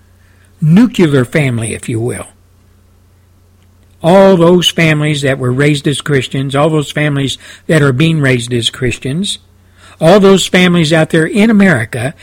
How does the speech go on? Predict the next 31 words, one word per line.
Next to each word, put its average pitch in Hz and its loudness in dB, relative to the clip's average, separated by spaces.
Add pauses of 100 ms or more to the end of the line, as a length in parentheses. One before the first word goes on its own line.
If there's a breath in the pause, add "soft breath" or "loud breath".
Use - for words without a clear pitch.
(200 loud breath)
and 311 2
abroad, 208 2
I, 180 -2
I'm 214 0
not 240 -2
just 220 -2 (240)
nailing 180 2
this 185 0
down 170 -2
just 196 0
to 123 -6
my 196 0
country, 156 -4 (340 loud breath)
because 220 2
I 240 4
know 196 4
from 165 -2
being 214 2
exposed 196 2
to - -2
people 175 0 (220 loud breath)
when 165 2
I 170 2
lived 160 2
in 143 0
Europe, 147 0 (320 soft breath)
they 262 4
had 226 -2
the 190 2
same 208 2
moral 175 2